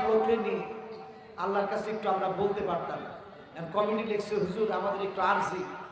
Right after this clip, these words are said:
একটু আমাদের কথাটা বলবেন।" আমি চিন্তা করলাম তাদের মেহমান আজকে আমি, এখন তারা যেটা বলবে এটা মানা আমার দায়িত্ব।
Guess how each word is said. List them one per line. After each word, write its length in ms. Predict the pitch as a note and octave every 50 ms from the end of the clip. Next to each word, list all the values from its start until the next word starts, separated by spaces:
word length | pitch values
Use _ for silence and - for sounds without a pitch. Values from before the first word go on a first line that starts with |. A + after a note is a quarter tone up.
| - - - - - - -
একটু 220 | F#3 F#3 - G#3
আমাদের 300 | F#3+ F#3+ F#3+ F#3 F#3+ F#3+
কথাটা 320 | F#3 F#3+ G3 F#3+ G3 F#3+
বলবেন।" 640 | F#3 F3+ F#3 G3 G3 G3 F#3 F3+ - - - - - - - - - - - - - -
আমি 220 | - F3+ G#3 A3 A3
চিন্তা 300 | - A#3 A3 - A#3 G#3+
করলাম 340 | G#3+ G#3+ G#3+ G#3+ A3 G3+ G3
তাদের 280 | G3+ G3 G3 G#3 G#3 G3
মেহমান 400 | G3 G3 G3+ A3 A3+ A#3+ A#3 A3+
আজকে 260 | G#3 - - - G#3
আমি, 200 | F#3+ E3+ D#3+ D#3 D3 - - - - - - - - - - - - - E3
এখন 200 | - A3+ A3+ A3
তারা 220 | A3+ A3 A#3 A#3+
যেটা 300 | A#3+ - A3 A3+ - B3
বলবে 440 | A3+ G3+ A3 A3+ A#3 - A3 B3+ B3+
এটা 180 | - A#3 A3+ G#3+
মানা 260 | - G#3 G#3+ A3+ A3+
আমার 240 | G#3+ G#3+ G#3 - G#3
দায়িত্ব। 320 | G3+ G3+ G#3+ A3 G3+ -